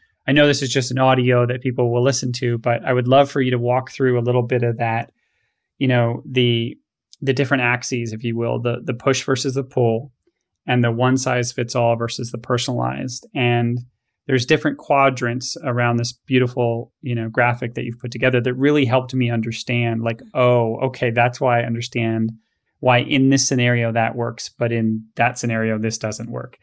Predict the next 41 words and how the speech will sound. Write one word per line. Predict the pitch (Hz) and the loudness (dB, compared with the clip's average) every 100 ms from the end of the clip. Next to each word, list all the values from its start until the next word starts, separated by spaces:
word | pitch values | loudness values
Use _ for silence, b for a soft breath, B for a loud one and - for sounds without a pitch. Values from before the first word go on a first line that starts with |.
| b b b | b b b
So | 147 | -4
can | 147 | 0
you | 170 | -2
talk | 165 180 185 | 2 2 2
a | |
little | 147 143 135 | 0 0 2
bit | 127 | 2
about | 117 117 123 | 2 2 2
that? | 123 113 | 0 0
And | 110 | 0
we'll | 113 | 0
do | 113 120 | 0 0
the | |
best | 113 117 113 - | 2 0 0 -4
we | 117 | -8
can | - 117 113 110 | -4 -2 0 -2
for | 107 120 | -2 -4
the | 110 | 0
listeners | 127 123 120 110 - | 0 0 -2 -4 -4
to | 113 | -6
kinda | 117 113 113 b b b | -2 -2 -2 b b b
understand, | - 131 123 120 127 120 113 | 0 2 2 0 2 2 2
but | 113 | 0
I | |
encourage | 110 110 117 110 | -2 -4 -4 -4
them, | - 110 110 | -4 -2 0
and | |
I'll | 110 | -2
put | 110 120 | -2 -4
in | 117 | 0
the | |
notes | 110 113 - | 0 -2 -4
as | 120 113 | -10 -4
well | 113 113 | -2 -2
for | 120 | -2
them | 117 110 | -4 -4
to | 120 | -4
go | 117 | -6
check | 120 - 120 | -8 -8 -6
that | 120 - | -6 -4
out. | - - | -6 -8